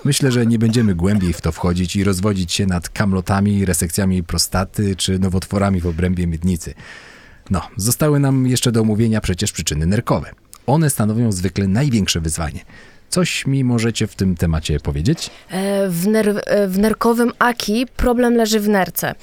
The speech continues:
Speaker 1: Aha.
Speaker 2: Dochodzi do uszkodzenia jej struktur wskutek działania różnych czynników zapalnych.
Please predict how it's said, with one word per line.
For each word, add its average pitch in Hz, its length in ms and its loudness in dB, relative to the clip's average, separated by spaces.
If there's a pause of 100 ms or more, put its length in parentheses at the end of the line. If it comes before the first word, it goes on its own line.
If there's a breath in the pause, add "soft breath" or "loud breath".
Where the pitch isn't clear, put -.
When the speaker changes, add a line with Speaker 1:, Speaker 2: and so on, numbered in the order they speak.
(160)
Speaker 1:
Aha. 85 240 0
Speaker 2:
Dochodzi 220 500 0
do - 120 2
uszkodzenia 220 540 2
jej 214 180 0
struktur 294 600 0
wskutek 285 460 -2
działania 247 440 2
różnych 247 360 0
czynników 233 460 0
zapalnych. 185 600 -2